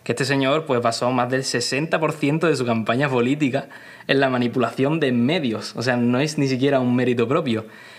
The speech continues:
En mil trescientos ochenta y seis días que duró su cargo, que tengo aquí apuntado, Óscar, distribuyó la enorme cantidad de veintinueve mil quinientas noticias falsas aproximadamente.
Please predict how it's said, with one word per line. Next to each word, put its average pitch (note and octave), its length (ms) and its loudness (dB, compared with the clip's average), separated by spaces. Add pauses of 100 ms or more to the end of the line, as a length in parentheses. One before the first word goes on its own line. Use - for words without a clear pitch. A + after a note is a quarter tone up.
(260)
En C3+ 220 4
mil F#3 160 2
trescientos F3 500 0
ochenta A#2 300 -2
y - 40 0
seis D3 200 0
días D3 260 0
que C#3+ 100 -4
duró A#2+ 220 0
su D3+ 140 -4
cargo, A#2+ 440 0
que A#2 80 -2
tengo B2 160 2
aquí C3+ 120 0
apuntado, A2+ 480 0
Óscar, - 520 -8
distribuyó C#3 540 2
la E3 100 2
enorme D3+ 440 2
cantidad C#3 500 0
de C3 220 0
veintinueve C3 540 0
mil F3 220 0
quinientas D#3+ 500 0
noticias C#3 500 0
falsas C3+ 440 0
aproximadamente. A2+ 840 0